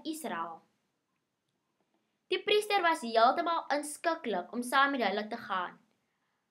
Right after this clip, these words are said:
Hy het die skouerkleed, die afgodsbeeldjies en die godsbeeld saamgevat. Hulle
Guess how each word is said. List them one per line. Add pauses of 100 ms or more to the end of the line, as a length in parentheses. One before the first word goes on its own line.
(220)
Hy
het
die
skouerkleed,
die
afgodsbeeldjies
en
die
godsbeeld
saamgevat. (1300)
Hulle